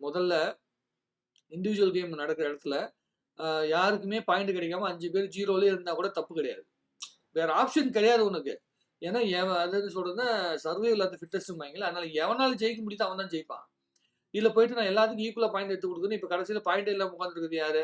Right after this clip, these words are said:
முத்துக்குமார் தான் உட்கார்ந்துருக்கான். இதுதான் பிரச்சனையே. இதைத்தான் சொன்ன விஜய் சேதுபதி சொன்னாரு, "இண்டிவிஜுவலா ஆடுங்க,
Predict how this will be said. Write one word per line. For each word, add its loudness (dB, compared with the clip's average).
முத்துக்குமார் -4
தான் -2
உட்கார்ந்துருக்கான். -14
இதுதான் 0
பிரச்சனையே. -4
இதைத்தான் 2
சொன்ன 2
விஜய் -2
சேதுபதி 2
சொன்னாரு, -6
"இண்டிவிஜுவலா -2
ஆடுங்க, 0